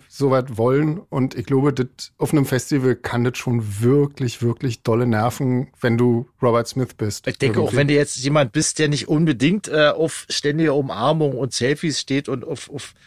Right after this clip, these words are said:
Speaker 2: diesen großen Menschenkontakt,
Speaker 1: Ja.
Speaker 2: wie ich ihn mal so einschätzen würde,
Speaker 1: Mhm.
Speaker 2: dann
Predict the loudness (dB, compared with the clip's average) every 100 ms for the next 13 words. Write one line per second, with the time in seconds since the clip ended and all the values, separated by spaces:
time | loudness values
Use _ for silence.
0 | -20 -20 _ -2 0 -2 0 0 0 -2
1 | -2 0 0 2 2 2 0 0 -2 -2
2 | -4 -4 -2 0 0 0 -2 -6 -4 -2
3 | 0 0 0 2 2 2 0 -2